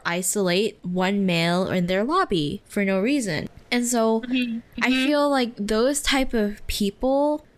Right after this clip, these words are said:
Speaker 1: who are, uh, who are not doing justice, who are not doing what's proper,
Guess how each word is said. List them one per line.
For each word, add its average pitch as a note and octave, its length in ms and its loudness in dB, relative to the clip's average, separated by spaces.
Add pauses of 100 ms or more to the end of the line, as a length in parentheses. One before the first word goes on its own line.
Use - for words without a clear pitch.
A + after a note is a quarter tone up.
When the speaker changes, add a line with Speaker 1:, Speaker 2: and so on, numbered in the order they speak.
Speaker 1:
who A#3 220 0
are, G3+ 760 0 (280)
uh, A#3 240 0 (640)
who E4 100 0
are F4 60 2
not F4 220 2
doing C4+ 260 2
justice, - 920 -2
who A#3 100 0
are A3+ 40 2
not B3+ 220 0
doing A3 260 -2
what's G3+ 220 -4 (220)
proper, B3+ 760 -2